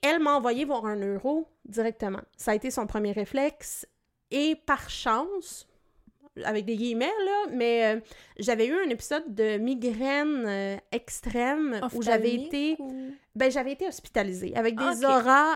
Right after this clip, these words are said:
Speaker 1: extrêmes
Speaker 2: Ok.
Speaker 1: où je perds mes capacités de langage, euh, je vois plus, bon, des trucs comme ça. Et à ce moment-là, qui était comme quelques années plus tard, je m'étais fait recommander,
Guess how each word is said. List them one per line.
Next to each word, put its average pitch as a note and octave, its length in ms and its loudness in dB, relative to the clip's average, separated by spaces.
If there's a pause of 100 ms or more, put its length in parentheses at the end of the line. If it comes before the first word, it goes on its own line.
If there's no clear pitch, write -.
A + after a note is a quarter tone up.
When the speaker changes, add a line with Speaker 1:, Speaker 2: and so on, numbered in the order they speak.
Speaker 1:
extrêmes A3+ 800 -2
Speaker 2:
Ok. A3+ 80 -4
Speaker 1:
où C#4+ 120 0
je - 120 -8
perds A3+ 380 6
mes A3 100 2
capacités F#3+ 400 -2
de F#3+ 80 -6
langage, A3+ 800 4
euh, F#3+ 280 0
je G3+ 120 -4
vois F#3 220 0
plus, G#3+ 400 -6
bon, F#3 180 -8
des G3+ 140 -2
trucs A3 180 -6
comme G#3 140 -4
ça. F4 180 -2 (640)
Et E4+ 160 4 (340)
à E4 160 4
ce - 200 -6
moment-là, A#3 400 2
qui D#4 140 -6
était F#3+ 180 -6
comme F#3+ 480 -8
quelques G#3+ 320 -4
années G3 160 -2
plus G#3+ 160 -10
tard, D4 200 -6
je C#4+ 120 -8
m'étais A#3+ 220 -2
fait F#4+ 180 -6
recommander, A3 760 -4